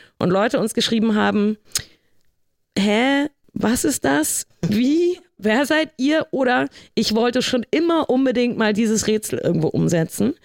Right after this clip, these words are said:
Und nach und nach uns, ähm, Quests eingereicht haben, ganz viele Assemblies, die geplant haben, da zu sein,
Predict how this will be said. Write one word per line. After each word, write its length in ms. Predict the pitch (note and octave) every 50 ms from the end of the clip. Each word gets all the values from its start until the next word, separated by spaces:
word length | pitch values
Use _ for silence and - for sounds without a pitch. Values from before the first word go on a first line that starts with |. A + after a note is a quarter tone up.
| - - - - - -
Und 120 | - G3 G#3
nach 300 | G#3 G#3 A3+ C#4 - -
und 120 | B3+ B3
nach 360 | A#3 G#3+ G#3+ A3 A3+ A3+ - - -
uns, 560 | - A3+ B3+ C4+ C#4 C#4+ - - - - - _ - - - - - - - - _ _ _ _ -
ähm, 380 | - A3+ A3 A3 A3+ A3 A3 - -
Quests 360 | - B3 B3+ C#4+ - - -
eingereicht 580 | - A#3+ B3+ C4 B3 G#3+ A#3 A#3 B3 A#3 - B3
haben, 280 | A3+ A3+ A3 A#3 A3+
ganz 240 | G#3+ G#3+ A3 A3 -
viele 200 | - A3 G#3+ D3+
Assemblies, 680 | D#3 - - A#3 C4 D4+ D#4+ C#4+ C#4 C#4 C4+ - - -
die 360 | - B3 B3 B3 B3 B3 G#3+
geplant 440 | A#3 A#3 - A#3+ A3 A3 A#3 A3 A3
haben, 300 | A#3 G#3 G#3+ A3 G#3+ G#3
da 160 | G#3 G3+ G3+
zu 160 | - - G#3+
sein, 640 | G3 G3+ G3+ G3 G3 G3 F#3+ F#3+ G3+ G3 G3+ G#3